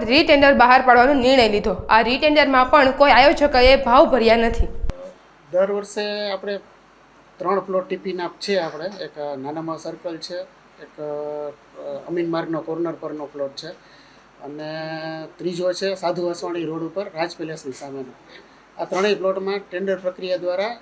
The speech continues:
Speaker 2: ખાનગી, અ, એજન્સીઓને મેળા માટે આપણે આમંત્રણ આપ્યું છે કે ભાઈ લોકો, અ, ભાવ ભરીને આયોજન કરે મેળાનું.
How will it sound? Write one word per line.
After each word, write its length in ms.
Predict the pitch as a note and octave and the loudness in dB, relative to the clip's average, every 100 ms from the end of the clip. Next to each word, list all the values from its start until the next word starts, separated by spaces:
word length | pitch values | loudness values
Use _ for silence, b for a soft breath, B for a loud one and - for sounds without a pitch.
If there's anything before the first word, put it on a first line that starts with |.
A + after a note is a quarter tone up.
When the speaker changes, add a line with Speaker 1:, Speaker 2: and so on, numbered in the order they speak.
| _ _ _ _ _ _ - | _ _ _ _ _ _ -12
Speaker 2:
ખાનગી, 640 | E3 F3+ F3+ F3+ F#3 F#3+ - - | -8 -8 -8 -10 -10 -14 -18 -14
અ, 20 | |
એજન્સીઓને 960 | D#3+ D#3 D#3+ F#3+ F#3 - F3 F3 F#3+ A#3 b b _ B2+ | -12 -10 -2 -2 -2 -6 -8 -8 -8 -10 b b _ -10
મેળા 240 | D3 F#3+ | 2 4
માટે 260 | G3 F#3 F3+ | 4 0 -2
આપણે 180 | E3+ F3+ | -2 -2
આમંત્રણ 400 | E3 F#3 D#3+ C#3+ | -2 -4 -6 -6
આપ્યું 320 | D#3+ C#3 A#2+ | -6 -8 -12
છે 140 | C3 | -12
કે 100 | C3+ | -14
ભાઈ 140 | C3+ D3 | -12 -12
લોકો, 360 | D#3+ D#3+ F3 F3+ _ _ _ _ _ _ | -12 -12 -12 -14 _ _ _ _ _ _
અ, 40 | D#3+ D3+ D3 C#3 C3+ | -12 -10 -8 -10 -10
ભાવ 200 | D3 E3+ | -6 -6
ભરીને 440 | C#3 D3+ D3+ G#3 B3+ _ _ _ - D3+ | -6 -8 -6 -8 -10 _ _ _ -14 -8
આયોજન 500 | D3 F3 F3 C#3+ C3 | -4 -2 -2 -4 -8
કરે 240 | C#3+ D3+ | -6 -6
મેળાનું. 380 | C3+ C#3+ B2+ A#2+ | -6 -6 -10 -14